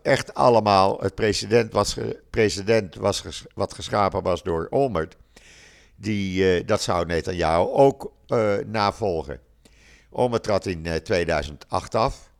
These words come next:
Eh, en er was trouwens nog een premier, eh, Yitzhak Rabin, in negentien zevenenzeventig. Die trad af nadat zijn vrouw, uiteindelijk waren het valse beschuldigingen,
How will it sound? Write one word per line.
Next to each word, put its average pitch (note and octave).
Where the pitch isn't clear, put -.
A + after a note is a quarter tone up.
Eh, F#2+
en A#2
er F#2+
was E2+
trouwens D#2+
nog A#2
een B2
premier, D2+
eh, F2
Yitzhak F2+
Rabin, D2+
in G2
negentien D#2+
zevenenzeventig. D#2+
Die C#3
trad F2+
af F2+
nadat G2+
zijn D2+
vrouw, A2
uiteindelijk D2+
waren C2+
het A#1
valse G2
beschuldigingen, C#2+